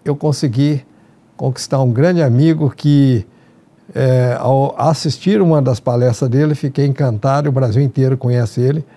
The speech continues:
é o Is-, Issal, que simplesmente é, o Brasil inteiro conhece ele, é uma, uma das personalidades mais, é, carismáticas que tem no país, é um mágico ilusionista.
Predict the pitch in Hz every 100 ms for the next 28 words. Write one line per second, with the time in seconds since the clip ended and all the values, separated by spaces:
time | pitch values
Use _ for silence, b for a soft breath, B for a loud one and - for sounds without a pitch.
0 | b b b b b - 139 151 110 -
1 | - 135 127 - 156 170 180 - _ B
2 | B B _ - - 170 170 139 160 170
3 | 175 170 - - - 170 165 151 123 175
4 | 143 180 156 170 143 156 - 139 147 185
5 | - B B B B - - 151 151 160
6 | 151 139 120 - 127 147 - 151 127 143
7 | 135 143 147 131 151 165 131 - - _
8 | b b b - - - 156 127 123 147
9 | 151 - 127 - 143 131 131 127 147 180
10 | - - b b b b b _ - 160
11 | 170 160 160 127 147 135 - 156 151 131
12 | 139 135 202 - 202 180